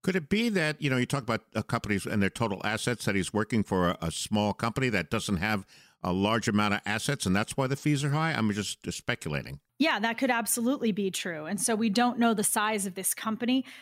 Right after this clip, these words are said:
Speaker 2: I mean, he could be working for a very small company, and he, that's why these fees could be assessed, because you've got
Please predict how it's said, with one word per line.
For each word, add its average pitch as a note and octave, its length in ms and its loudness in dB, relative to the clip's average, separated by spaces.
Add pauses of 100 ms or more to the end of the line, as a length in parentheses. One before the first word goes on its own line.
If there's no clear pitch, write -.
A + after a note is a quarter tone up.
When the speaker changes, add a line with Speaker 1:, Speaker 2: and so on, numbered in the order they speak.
(100)
Speaker 2:
I A3 60 0
mean, G#3+ 140 2
he A#3 160 0
could A#3+ 160 0
be A3+ 140 2
working G#3+ 340 2
for G3+ 180 0
a G3 60 0
very F#3+ 420 2
small F#3+ 360 2
company, A3 500 4
and G3+ 100 4
he, G3+ 240 0
that's F3 260 -2
why F#3+ 200 0
these F#3+ 320 0
fees G3+ 320 0
could G3 200 -2
be F#3+ 140 2
assessed, F#3+ 500 0
because G3 300 -2
you've G3 100 -2
got G3 280 0